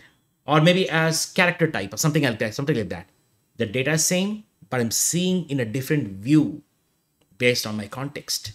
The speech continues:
That is typecasting. And typecasting is a feature found in statically typed languages, moreover. Because you typify variables, you define a variable of type integer,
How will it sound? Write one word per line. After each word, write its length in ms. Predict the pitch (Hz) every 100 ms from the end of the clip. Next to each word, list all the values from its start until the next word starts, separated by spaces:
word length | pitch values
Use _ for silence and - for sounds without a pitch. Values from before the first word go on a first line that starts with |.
| - _ _ _ _ -
That 300 | 135 156 156 -
is 180 | 131 -
typecasting. 540 | 107 - 92 - - 98
And 120 | 113
typecasting 580 | 208 214 165 - 139 113
is 100 | 107
a 60 |
feature 500 | 147 165 98 76 73 _ _ _ _ _
found 340 | 135 127 120 -
in 180 | 110 107
statically 580 | - - 135 143 131 107
typed 200 | 107 104
languages, 600 | 104 101 87 - - -
moreover. 280 | 92 87 - _ _ _ _ _ _ _ _ _ _ - -
Because 400 | 104 101 92 -
you 260 | 87 82 - -
typify 380 | 117 123 117 92
variables, 800 | 104 139 104 107 - - - _ _ _ _ _ _ -
you 100 | 110
define 240 | 135 135
a 60 | 120
variable 500 | 117 117 113 107 101
of 360 | 95 - - -
type 220 | 117 110 -
integer, 520 | 104 135 135 208